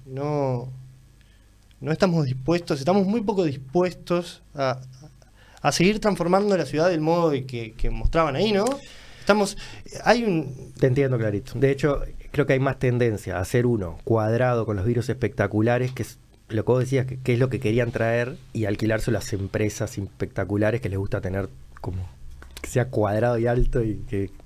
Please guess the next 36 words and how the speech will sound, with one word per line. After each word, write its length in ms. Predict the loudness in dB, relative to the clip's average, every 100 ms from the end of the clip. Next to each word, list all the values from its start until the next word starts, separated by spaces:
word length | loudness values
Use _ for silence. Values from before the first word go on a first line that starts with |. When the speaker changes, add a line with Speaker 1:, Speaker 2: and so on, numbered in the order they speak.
| -10
Speaker 2:
que 80 |
transmita 400 | -4 -2 0 2
otra 260 | 2 0 -2
cosa, 240 | -4 -4
capaz 160 | -4 -4
que 60 | -4
está 100 | -4
más 160 | -4
fálica 600 | -4 0 0 0 -2 -2
y 40 | 0
más 180 | -2 -2
tipo, 240 | -4 -4
"Somos 420 | -4 -4 -4 -4
los 160 | -6 -8
dueños 480 | -6 -6 -8 -12 -12
del-". 100 | -4
Speaker 1:
Eso, 220 | 0 0 0
eso, 280 | 0 0 -4 -10
eso 220 | -4 -2 2
también 220 | 2 2
es 40 |
verdad, 380 | 2 0 0 -2 -8 -4
pero 140 | 0
también 240 | 2 4 4
hay 80 | 2
una 180 | 0
cosa 240 | -2 0 0
de 120 | 0
que 400 | -4 -4 -4 -4 -8 -16 -20 -20 -20 -20 -20 -20 -20 -20 -20 -20 -14
es 140 | -8 -6
que 260 | 0 0 2
el, 280 | -2 -2 -2
el 180 | -2 0
uruguayo 320 | 0 0 0
es 60 | 0
muy 440 | 0 0 0 -4